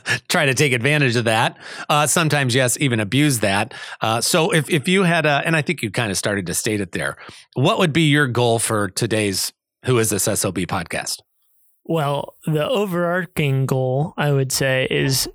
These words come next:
Speaker 2: again, just to show people that this sort of conversation is possible and that you can kinda come to terms with these differences. But just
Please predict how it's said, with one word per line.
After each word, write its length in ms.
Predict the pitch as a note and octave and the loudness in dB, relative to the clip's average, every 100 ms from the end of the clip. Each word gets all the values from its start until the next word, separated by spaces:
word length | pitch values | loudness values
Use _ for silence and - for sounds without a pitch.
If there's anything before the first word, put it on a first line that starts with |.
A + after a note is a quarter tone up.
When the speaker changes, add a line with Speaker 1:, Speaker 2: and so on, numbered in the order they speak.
| - | -4
Speaker 2:
again, 420 | D#3+ F#3 D3+ C#3+ | -2 0 0 0
just 220 | C#3 B2 | 0 0
to 100 | C#3+ | 0
show 500 | B2 - - C3+ C3+ | 0 0 0 0 0
people 520 | - C#3 C3 C3+ C3+ | 0 -2 0 0 0
that 240 | C3 B2+ C3 | 0 -2 0
this 220 | C#3 C#3 | 0 0
sort 260 | - C#3+ C3 | 2 0 2
of 280 | C3 - - | 0 -2 -2
conversation 720 | D#3 C#3+ C#3 D3 C#3+ D3 C3 | 0 0 0 0 2 2 0
is 180 | B2 C#3+ | 0 -2
possible 640 | D#3 D3+ D#3 D3+ C3+ D3 | -2 0 0 0 -2 0
and 100 | C#3+ | 0
that 140 | C3+ | 0
you 160 | C#3 C#3 | 0 0
can 200 | C3+ C3 | 0 0
kinda 280 | D3 C3+ B2+ | 0 0 0
come 240 | D3+ C#3+ | 0 0
to 80 | C3+ | 0
terms 420 | - D3+ C#3+ B2+ | 0 0 2 2
with 340 | C3+ C3 - - - - - - - | 0 0 -4 -8 -10 -10 -12 -14 -4
these 320 | C#3 C#3+ B2+ | 0 2 2
differences. 580 | C#3+ C#3 C3 - C3 A#2+ | 0 0 0 2 0 0
But 300 | C#3 C3 E3 | -2 -2 0
just 260 | E3 - | -2 -2